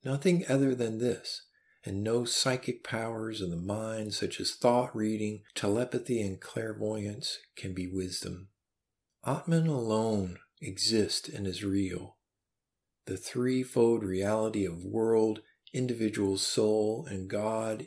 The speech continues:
is, like the appearance of silver in the mother of pearl, an imaginary creation in the Atman. They appear and disappear simultaneously.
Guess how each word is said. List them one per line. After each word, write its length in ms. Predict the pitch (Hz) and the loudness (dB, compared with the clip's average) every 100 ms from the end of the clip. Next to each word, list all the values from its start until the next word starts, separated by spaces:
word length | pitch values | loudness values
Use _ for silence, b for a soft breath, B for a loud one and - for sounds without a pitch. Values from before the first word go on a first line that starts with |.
| - | -4
is, 460 | 113 113 113 113 - b b _ | 0 2 0 -4 -12 b b _
like 220 | - 95 - | -4 -2 0
the 140 | 98 | 2
appearance 680 | 92 - - 131 127 127 - | 2 -2 -2 -2 -2 -2 -4
of 140 | - | -2
silver 580 | - - 127 120 113 107 | -2 4 4 4 0 -4
in 120 | 95 | -4
the 100 | 90 | -6
mother 380 | 92 107 117 110 | -6 -6 -4 -6
of 180 | 90 - | -6 -8
pearl, 520 | - 107 101 98 - b b b - | -4 -2 0 -2 -8 b b b -8
an 80 | |
imaginary 880 | 104 101 113 120 123 131 127 120 113 | -6 -4 -2 0 0 -2 -2 -2 -4
creation 800 | 107 - 101 104 107 - 87 85 | -6 -6 -2 0 0 -2 -2 -4
in 120 | 82 | -4
the 120 | 85 | -4
Atman. 480 | 87 92 90 85 82 - _ _ _ _ _ _ | -4 -6 -8 -10 -10 -16 _ _ _ _ _ _
They 120 | 110 | -2
appear 580 | 107 101 - 147 139 135 | -2 -4 0 6 8 6
and 140 | 117 95 | 4 0
disappear 640 | 110 - - - 107 101 | -2 -2 -4 -2 0 0
simultaneously. 1200 | - 104 101 92 - 104 98 92 - - - 101 | -2 -4 -4 -6 -8 -6 -6 -6 -8 -8 -10 -12